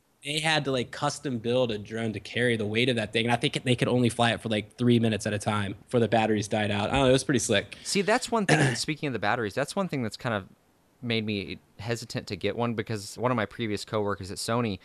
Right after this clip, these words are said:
Speaker 2: he had the drones, and he had the Inspire and a Phantom two, and
Speaker 1: Mm.
Speaker 2: he had a, a handful of different drones.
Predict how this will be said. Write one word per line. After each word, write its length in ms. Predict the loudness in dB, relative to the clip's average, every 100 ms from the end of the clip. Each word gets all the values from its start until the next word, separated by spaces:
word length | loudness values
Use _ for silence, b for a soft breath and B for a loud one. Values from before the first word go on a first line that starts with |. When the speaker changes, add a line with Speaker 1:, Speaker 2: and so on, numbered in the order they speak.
| b b
Speaker 2:
he 200 | -6 -4
had 300 | 0 2 2
the 60 | -2
drones, 380 | -2 -2 -2 -4
and 80 | -4
he 80 |
had 320 | -4 -4 -8 -10
the 100 | -8
Inspire 640 | -6 2 2 4 0 -2
and 260 | -4 -6
a 60 | -8
Phantom 400 | -6 -6 -6 -10
two, 320 | -8 -4 0
and 100 | 0
Speaker 1:
Mm. 20 |
Speaker 2:
he 60 | 0
had 120 | -2
a, 320 | -2 -4 -6
a 20 | -6
handful 340 | -6 0 0
of 60 | 0
different 240 | -4 -2
drones. 340 | 0 0 -2